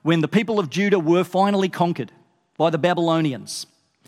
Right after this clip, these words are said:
And many of their best and brightest were deported out of Jerusalem, out of Judah, and repatriated way off east in Babylon, where they lived for seventy years.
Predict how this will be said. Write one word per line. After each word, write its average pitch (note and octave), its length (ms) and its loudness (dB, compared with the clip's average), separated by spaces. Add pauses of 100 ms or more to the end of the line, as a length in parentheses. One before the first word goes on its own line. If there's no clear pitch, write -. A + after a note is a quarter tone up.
(340)
And D3+ 220 2
many A3 240 2
of G3+ 80 2
their E3+ 100 0
best F3 360 0
and D3 120 -2
brightest F3+ 480 0
were D3+ 160 0
deported F#3+ 840 -2
out F3+ 180 2
of D#3+ 380 -10
Jerusalem, F3+ 600 0
out F3+ 180 0
of C#3+ 120 -4
Judah, D#3 320 0
and C3+ 280 -6
repatriated D#3 840 -2 (240)
way G#3 280 2
off D#3 240 -4
east E3+ 400 -4
in D#3 140 0
Babylon, C#3 480 -2
where C3+ 100 -2
they C3 140 0
lived D3 240 0
for C3+ 140 -12
seventy F#3 520 -2
years. C3+ 540 -4